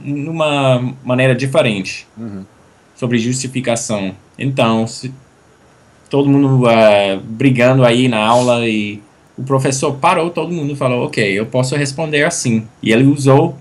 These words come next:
Speaker 1: o catecismo. Ele falou, "Minha mãe me ensinou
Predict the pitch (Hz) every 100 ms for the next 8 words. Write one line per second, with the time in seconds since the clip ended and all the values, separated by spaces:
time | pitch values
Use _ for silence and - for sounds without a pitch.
0 | _ _ _ _ 139 135 151 220 - 131
1 | 127 113 110 _ _ _ 113 131 123 123
2 | 120 131 139 151 135 147 151 151 139 175
3 | 143 151 165